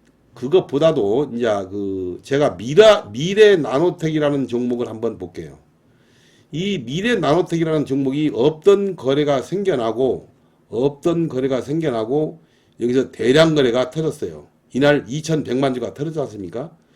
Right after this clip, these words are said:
이천백만 주가 딱 터졌는데 여기서는 거래가 없었죠. 그런데 이천백만 주가 이 고점으로 딱 터졌어요. 이렇게. 여기서 고점이잖아요, 지금 이게.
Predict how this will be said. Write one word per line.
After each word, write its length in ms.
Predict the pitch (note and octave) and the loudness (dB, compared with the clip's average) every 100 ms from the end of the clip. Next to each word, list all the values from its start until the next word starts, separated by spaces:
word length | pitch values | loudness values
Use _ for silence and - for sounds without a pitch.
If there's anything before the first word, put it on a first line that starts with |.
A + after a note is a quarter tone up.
| _ _ _ _ _ _ - | _ _ _ _ _ _ -14
이천백만 840 | D3+ F3+ F3+ G#3+ F3+ B2 D#3 D#3+ | -10 -6 0 0 0 -2 0 0
주가 260 | C#3+ C#3+ - | 0 -2 -4
딱 360 | C3 C#3 D#3 | -10 -10 -8
터졌는데 880 | - F#3+ F#3+ D3+ G2 A#2+ B2 F2 D2 _ _ _ _ _ _ - | -2 0 2 0 0 0 0 -4 -12 _ _ _ _ _ _ 0
여기서는 340 | G#3 A3+ F#3 | 4 4 4
거래가 280 | - E3+ C#3+ | 4 4 4
없었죠. 640 | C#3 D3+ B2 G2+ C#3 - _ _ _ _ | 2 0 0 -2 -4 -8 _ _ _ _
그런데 280 | F3 G3 E3 | -4 0 0
이천백만 840 | D3 G3 A3+ G3+ C#3+ D#3 F3 D3+ | -2 -2 0 0 0 2 2 0
주가 180 | C#3+ C#3 | -2 -2
이 160 | D#3 E3 | -2 -4
고점으로 680 | - D3+ F#3 A#3 G3+ E3 D#3 | 0 0 6 6 6 4 2
딱 240 | A3 G#3+ | -4 -4
터졌어요. 580 | - A#3 G3+ C#3+ F#2 D#2 _ _ _ | -4 -2 -2 -4 -6 -10 _ _ _
이렇게. 360 | A#2 A2 G#2+ F2 - _ _ - _ _ - | -14 -12 -12 -16 -20 _ _ -20 _ _ -6
여기서 300 | A#2+ C3 - | -2 -2 -2
고점이잖아요, 800 | - C#3+ G3 F#3 D#3+ C3+ E3+ B2+ | 0 6 8 8 6 4 2 0
지금 220 | F#2+ E2+ | -4 -8
이게. 260 | E2 D#2+ | -12 -14